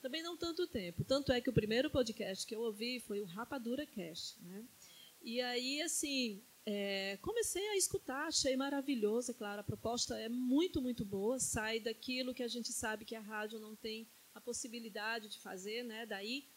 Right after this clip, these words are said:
podcast não é rádio, sem dúvida nenhuma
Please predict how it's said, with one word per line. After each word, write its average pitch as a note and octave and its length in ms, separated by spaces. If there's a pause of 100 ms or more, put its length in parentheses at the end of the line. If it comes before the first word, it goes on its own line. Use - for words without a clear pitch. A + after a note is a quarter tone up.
podcast G#3+ 520
não G3 140
é G#3 60
rádio, G3+ 520
sem A3+ 300
dúvida A#3 500
nenhuma F#3+ 500